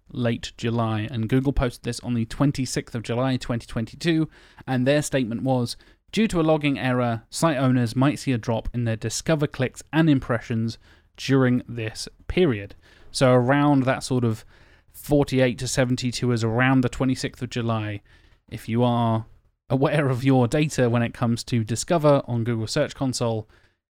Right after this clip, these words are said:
you may see some very strange things occurring, and essentially that is on Google's end, not on your end of things. So it's not something to worry about. They have actually put a little, uh, note and a little annotation on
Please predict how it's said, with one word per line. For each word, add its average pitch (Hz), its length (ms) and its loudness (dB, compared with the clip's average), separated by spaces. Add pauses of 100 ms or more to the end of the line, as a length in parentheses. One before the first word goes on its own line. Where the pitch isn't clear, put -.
(160)
you 120 140 -4
may 135 340 2
see 120 240 -4
some 117 260 -8
very 123 300 0
strange 117 420 -2
things 113 220 -2
occurring, 113 640 0
and 110 360 -4 (340)
essentially 120 440 -2
that 120 180 -2
is 117 100 -2
on 110 140 -2
Google's 151 380 4
end, 120 260 4 (140)
not 127 320 -2
on 120 120 2
your 113 280 0
end 107 160 -6
of 101 60 -10
things. 101 300 -14
So 107 300 -4 (400)
it's 131 140 -8
not 131 240 2
something 120 280 0
to 120 60 0
worry 117 160 2
about. 110 280 -4
They 127 80 0
have 147 180 2
actually 131 240 -2
put 131 220 0
a 123 60 0
little, 120 340 2
uh, 113 340 0 (180)
note 147 420 2
and 123 100 -4
a 120 40 -2
little 113 180 -4
annotation 117 840 -2
on 117 440 -4